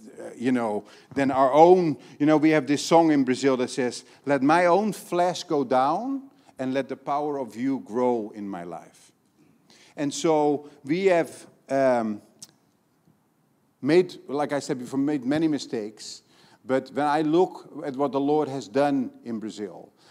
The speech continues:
when I look at how the children are being, uh, touched by the, the gospel of God, by the love of God. Many children, uh, came to us and they were never told that God loves them.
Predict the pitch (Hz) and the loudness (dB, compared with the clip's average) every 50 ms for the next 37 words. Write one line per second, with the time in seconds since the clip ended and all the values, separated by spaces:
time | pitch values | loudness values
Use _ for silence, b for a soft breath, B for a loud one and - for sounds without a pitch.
0 | b _ 123 123 127 135 131 127 156 185 180 175 - 139 117 - - 151 143 131 | b _ -6 -4 -4 -4 -2 2 2 2 2 0 -4 -10 -12 -6 -4 -4 -2 -2
1 | 139 135 - - 165 170 170 170 151 131 135 131 117 110 104 - b b b b | -4 -6 -6 -4 -2 -2 0 -2 -2 -2 -4 -4 -4 -6 -8 -10 b b b b
2 | - 123 123 113 107 127 135 135 131 127 123 120 113 117 113 - - 117 117 110 | -2 -2 -2 0 0 0 0 2 2 0 0 -2 -4 -8 -10 -12 -10 -8 -6 -6
3 | 104 - - - 175 160 147 - - - - - - - _ _ - 98 131 131 | -8 -10 -4 0 0 0 2 0 -6 -12 -12 -14 -18 -20 _ _ -8 0 2 2
4 | 135 139 135 131 120 - - - _ _ - 110 - _ - 113 110 120 120 110 | 4 4 2 0 -2 -6 -12 -20 _ _ -20 -20 -20 _ -12 -10 -6 -6 -6 -6
5 | 110 101 127 113 101 143 156 147 - - - 143 120 113 98 92 117 107 104 104 | -4 -4 -4 0 2 2 2 2 0 -6 -6 -6 -6 -6 -6 -4 -4 -4 -4 -4
6 | 101 98 113 104 117 117 127 139 143 - 131 123 - - 120 110 101 95 92 104 | -4 -6 -6 -4 -4 0 2 2 2 2 0 -6 -6 -6 -6 -6 -6 -6 -8 -12
7 | - B B B B B B 135 147 175 190 175 - - 175 175 185 180 156 160 | -16 B B B B B B -2 -2 -2 -2 -4 -2 0 0 2 2 0 0 -2
8 | 139 123 117 110 B B B B B - - 127 127 120 117 113 113 - - - | -2 -2 -4 -6 B B B B B -8 -6 -4 -2 -2 -2 -4 -6 -6 -4 -2
9 | 170 185 185 - - 165 139 127 120 120 - 151 147 143 151 156 135 147 143 143 | -2 -2 -2 -4 -4 -4 -4 -4 -6 -6 -6 -6 -6 -4 -4 -4 -4 -4 -4 -4
10 | 151 156 175 175 - - 180 208 269 240 226 151 107 98 - _ - 123 117 113 | -4 -6 -8 -10 -10 -10 -8 -8 -8 -8 -8 -10 -10 -12 -12 _ -2 -2 -2 -2
11 | 104 110 107 95 85 - 101 - - | -2 -6 -6 -6 -8 -14 -20 -20 -20